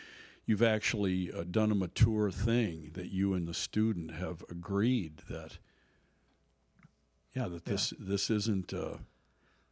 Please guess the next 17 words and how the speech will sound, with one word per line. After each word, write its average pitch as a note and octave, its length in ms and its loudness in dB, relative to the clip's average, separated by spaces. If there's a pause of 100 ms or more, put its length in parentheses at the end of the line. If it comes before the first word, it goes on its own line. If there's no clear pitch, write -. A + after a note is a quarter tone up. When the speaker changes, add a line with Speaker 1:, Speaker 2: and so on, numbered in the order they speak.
(200)
Speaker 1:
tumbling C3+ 460 6
forward G#2+ 720 4
isn't G2 460 0
always, F2+ 880 -2
you G#2+ 180 -6
know, E2+ 100 -4
what, E2+ 340 -4 (300)
it's - 180 -10
not F#2+ 160 -2
a F2 60 0
race. E2+ 640 -2 (160)
Speaker 2:
Yeah. G2+ 80 -14 (280)
Speaker 1:
You F2+ 100 -10
know, E2+ 240 -10 (320)
we F2+ 140 -10
want F2 380 -6
to, E2+ 200 -8